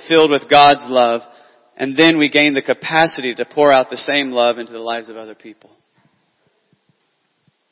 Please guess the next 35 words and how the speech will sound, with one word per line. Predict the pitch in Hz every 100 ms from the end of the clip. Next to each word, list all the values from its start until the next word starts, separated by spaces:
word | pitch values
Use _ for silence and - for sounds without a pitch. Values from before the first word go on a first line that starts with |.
| _ _ _ _ _ _ _ _ _ _ _ _ _ _
Most | 170 226 226
people | 214 185
do | 170 170
not | 180 190
love | 165 175
the | 165
way | 160 156
Jesus | 151 160 143
is | 139 -
talking | 165 170 147
about | 135 131 131 - - _ _ _ _ _ _
for | 160
a | 170
number | 214 190
of | 151
reasons, | 147 143 156 156
but | 151 151
one | 190
of | 185
them | 165
is | 156 147
that | 151 147
it's | 147
humanly | 175 170 156 143
impossible. | 131 131 113 120 104 104 _ _ _ _ _ _ _ _ _ _ _ _
It's | - 165
only | 175 180 175 165 - - - _ _
possible | - 156 143 131 131
by | 127
the | 120
power | - 127 135 131
of |
the | 123
Holy | 120 127 120
Spirit. | - - 120 113